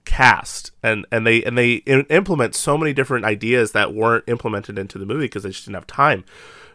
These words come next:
But, like, we get to meet all these different characters. We get to meet different types of vampires.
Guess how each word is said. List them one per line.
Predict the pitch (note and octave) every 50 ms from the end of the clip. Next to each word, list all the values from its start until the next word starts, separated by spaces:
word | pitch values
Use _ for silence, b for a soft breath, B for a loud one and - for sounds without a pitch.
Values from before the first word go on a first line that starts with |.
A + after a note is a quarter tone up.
| B
But, | - A#2 A#2
like, | A#2 A2 G#2 -
we | A2+ A2+
get | C3 G#2 -
to | A#2
meet | A#2 C#3 C#3+ -
all | G2+ G#2 A2 A#2
these | A#2 A2+ -
different | - A#2 - A#2 G2+ F#2+
characters. | - A#2 G#2 G#2 G#2+ - B2 A#2 - -
We | - A#2+
get | A#2 C#3 -
to | -
meet | C3+ C3 B2 F#2+
different | - A#2+ A#2 - B2+ G#2+ - -
types | - - - G2+ G#2+ - - -
of | A#2 G2+ G2
vampires. | - F#2 F#2 G2+ G#2 - - A#2+ B2 B2 B2+ D3+ F3+ - - -